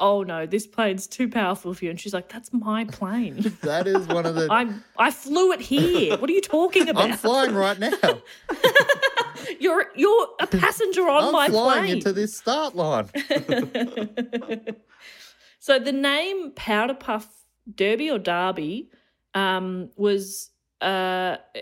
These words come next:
Speaker 1: i-, there was this humorist called Will Rogers. He referred to it as the Powder Puff. I'm gonna say Derby, Powder Puff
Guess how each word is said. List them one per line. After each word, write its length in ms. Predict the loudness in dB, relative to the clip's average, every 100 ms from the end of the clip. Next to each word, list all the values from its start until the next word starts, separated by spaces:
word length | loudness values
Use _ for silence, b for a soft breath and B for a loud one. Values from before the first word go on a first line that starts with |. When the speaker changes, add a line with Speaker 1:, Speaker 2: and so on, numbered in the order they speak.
| -14
Speaker 1:
i-, 280 | -14 -16 -14
there 140 | 0 0
was 120 | 0
this 100 | -6
humorist 640 | -6 -2 0 0 -4 -8
called 260 | -6 -6 -4
Will 300 | -4 -4 -2
Rogers. 360 | -2 -2 -4
He 140 | -4 -4
referred 420 | -4 -4 -4 -4
to 100 | -2
it 100 | -4
as 140 | -4 -8
the 320 | -8 -6 -10
Powder 300 | -8 -6 -6
Puff. 100 | -8 -8
I'm 100 | -8
gonna 140 | -6
say 180 | -4 -4
Derby, 480 | -4 -8 -10 -14 -20 b b
Powder 340 | -4 -2 -2 -4
Puff 360 | -6 -8 -8